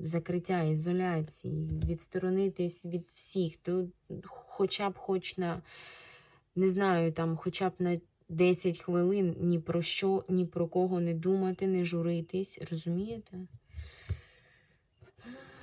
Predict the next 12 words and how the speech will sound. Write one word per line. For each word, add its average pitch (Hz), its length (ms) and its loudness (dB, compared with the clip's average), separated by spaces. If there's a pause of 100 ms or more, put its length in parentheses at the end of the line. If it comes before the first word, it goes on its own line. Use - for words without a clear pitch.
(360)
М. 208 720 -2 (2750)
Ну, 277 400 0 (180)
дивіться. 214 540 -4 (1200)
Тут 330 340 0
всі - 300 0
обставини 220 720 2
складаються 185 720 -2
так, 320 320 -2
щоб 190 260 -6
ви 220 140 0
залишились 190 800 0
наодинці. 165 720 -4